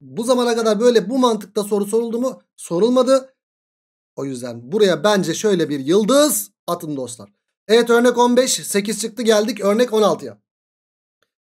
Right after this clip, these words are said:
Evet A B C D dikdörtgen denmiş. İki kök beş var ve dört kök beş var. Ne diyor burada? Yukarıda verilere göre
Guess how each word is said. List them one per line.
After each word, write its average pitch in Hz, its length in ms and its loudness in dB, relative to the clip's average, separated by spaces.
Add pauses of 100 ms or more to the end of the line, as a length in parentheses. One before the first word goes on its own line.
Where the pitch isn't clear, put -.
(320)
Evet 226 180 4
A 247 180 2
B 262 120 2
C 254 140 -4
D 254 120 -4
dikdörtgen 247 600 0
denmiş. 202 540 0
İki 208 260 -10
kök 220 240 -2
beş 202 200 -4
var 170 180 -2
ve 165 120 -2
dört 214 200 0
kök 170 220 -10
beş 160 200 -10
var. 226 280 -6 (100)
Ne 151 340 -6
diyor 202 180 0
burada? 185 180 -4
Yukarıda 240 440 -4
verilere 226 360 4
göre 190 320 -2